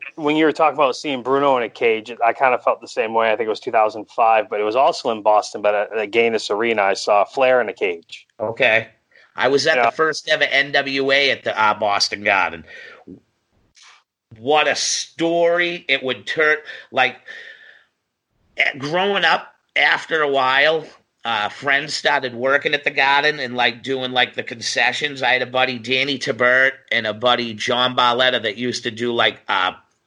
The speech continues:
Speaker 2: ice creams, or then they'd work the regular stands doing, like, pretzels and shit like that.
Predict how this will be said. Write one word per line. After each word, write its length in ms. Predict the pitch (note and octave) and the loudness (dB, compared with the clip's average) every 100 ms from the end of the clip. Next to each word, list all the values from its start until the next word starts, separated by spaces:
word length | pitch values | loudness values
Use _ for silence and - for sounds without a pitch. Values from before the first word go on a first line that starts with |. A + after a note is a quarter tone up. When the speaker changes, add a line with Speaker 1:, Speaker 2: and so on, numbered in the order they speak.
| A#2 | -2
Speaker 2:
ice 220 | C3 - | -2 -4
creams, 680 | - C3+ C3+ C3 B2+ B2+ A2+ | -8 -8 -6 -6 -8 -8 -6
or 120 | A2 | -4
then 200 | A2 A2+ | -2 0
they'd 200 | A#2 A2+ | 0 -2
work 300 | A#2+ B2+ C3 | 0 0 0
the 100 | A#2 | -4
regular 400 | A2 B2 B2+ B2 | 0 -2 0 -4
stands 540 | A2+ - C3 B2+ B2 | -6 -2 0 0 -2
doing, 240 | A2+ A#2+ A#2 | -6 -6 -2
like, 180 | A2 - | -4 -4
pretzels 540 | - D3 - C3 G2 | -2 -2 -4 -12 -12
and 160 | F#2+ F2+ | -14 -8
shit 260 | A2 F2+ | -6 -4
like 220 | G2 F2 | -2 -2
that. 320 | - F#2+ E2 | 2 2 2